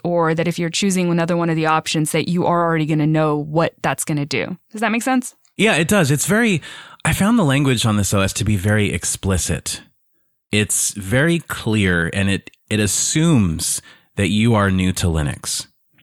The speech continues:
Speaker 2: And I really love that. And this welcome screen, probably my favorite welcome screen since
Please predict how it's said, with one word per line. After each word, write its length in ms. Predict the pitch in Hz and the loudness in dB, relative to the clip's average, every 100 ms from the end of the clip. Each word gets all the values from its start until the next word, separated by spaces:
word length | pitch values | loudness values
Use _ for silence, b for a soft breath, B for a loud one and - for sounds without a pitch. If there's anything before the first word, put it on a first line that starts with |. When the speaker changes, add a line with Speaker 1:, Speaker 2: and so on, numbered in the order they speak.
| _ _ _ - | _ _ _ -2
Speaker 2:
And 100 | 113 | 2
I 40 | |
really 260 | 117 131 123 | 2 2 2
love 240 | 101 104 | 2 0
that. 220 | 92 69 - | 0 -4 -2
And 160 | 110 123 | 0 0
this 160 | - | 0
welcome 320 | 131 208 233 | 0 0 0
screen, 480 | 175 - 98 92 92 B B B B B B B | -2 0 0 0 -2 B B B B B B B
probably 560 | - 147 202 240 185 185 | 0 2 2 2 2 2
my 220 | 151 120 | 2 2
favorite 460 | - 135 131 147 110 | 0 0 0 0 0
welcome 340 | 110 110 110 | 0 0 0
screen 680 | - - 104 98 95 95 90 | -2 -2 0 0 0 0 -4
since 680 | - - 107 95 95 - - | -4 -4 0 0 -2 -4 -6